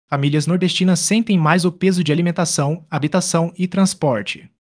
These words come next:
Os combustíveis subiram, aumentando as despesas com gasolina e diesel.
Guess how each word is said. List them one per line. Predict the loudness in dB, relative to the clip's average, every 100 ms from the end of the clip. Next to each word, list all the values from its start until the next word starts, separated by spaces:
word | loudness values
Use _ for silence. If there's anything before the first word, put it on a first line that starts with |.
| _
Os | -6 0
combustíveis | 4 4 2 2 2 2
subiram, | 2 2 4 4 4 4
aumentando | 6 6 6 4
as | 4
despesas | 4 2 4 4 4
com | 2 2
gasolina | 4 4 4 4 4 2
e | 0
diesel. | 0 0 0 -4 -6